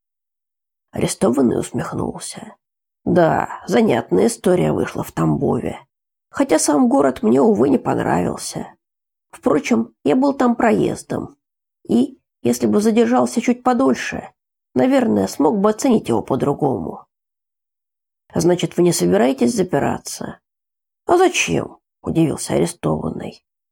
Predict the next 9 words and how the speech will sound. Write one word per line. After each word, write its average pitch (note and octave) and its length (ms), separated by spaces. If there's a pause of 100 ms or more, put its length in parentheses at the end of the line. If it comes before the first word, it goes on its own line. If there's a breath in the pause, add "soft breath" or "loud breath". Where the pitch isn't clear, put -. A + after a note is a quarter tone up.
(300)
«Ну, D#4+ 120
дадут B3 420
мне G3+ 160
срок. G3+ 500 (280)
Сколько F4+ 360
там B3+ 220
по B3+ 100
закону A#3+ 380
полагается? G#3+ 960